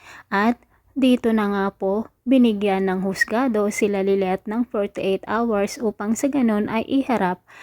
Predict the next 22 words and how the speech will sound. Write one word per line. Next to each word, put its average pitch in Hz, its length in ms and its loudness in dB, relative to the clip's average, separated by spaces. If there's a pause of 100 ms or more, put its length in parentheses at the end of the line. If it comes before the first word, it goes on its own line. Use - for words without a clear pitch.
(160)
ang 247 240 -2
respondent 190 880 -2
na 190 160 -4
si - 160 -6
Monica. 180 880 -2 (400)
Naganap 233 480 0
na 190 160 -2
nga 202 140 0 (100)
po 208 320 -2 (160)
ang 214 240 -2
pang-apat 196 720 -6 (160)
na 294 160 2
paglilitis 196 960 0 (320)
kung 214 240 -4
kaya't 196 420 -2 (540)
dito 247 400 2
na 202 160 -2
nga 196 160 0
po 190 160 -4
tinanong 196 720 -2 (240)
ni 285 160 6
Lilet 190 400 2